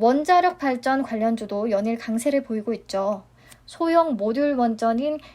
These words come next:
에스엠알 개발 사업이 본격화될 것이라는 기대감이 작용했고요. 한미 정상회담에서 해외 원자력 발전소 시장 공동 진출에 합의를 했잖아요. 그러면서 소형 모듈 원전에 대한 관심이 더 커지고 있고요.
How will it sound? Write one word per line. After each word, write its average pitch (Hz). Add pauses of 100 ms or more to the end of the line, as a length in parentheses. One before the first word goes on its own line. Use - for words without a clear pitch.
(140)
에스엠알 285
개발 220
사업이 208
본격화될 302
것이라는 208
기대감이 233
작용했고요. 208 (460)
한미 359
정상회담에서 277 (200)
해외 339
원자력 294
발전소 233
시장 226
공동 277
진출에 240
합의를 240
했잖아요. 294 (520)
그러면서 330
소형 381
모듈 240
원전에 226
대한 233
관심이 214
더 214
커지고 302
있고요. 202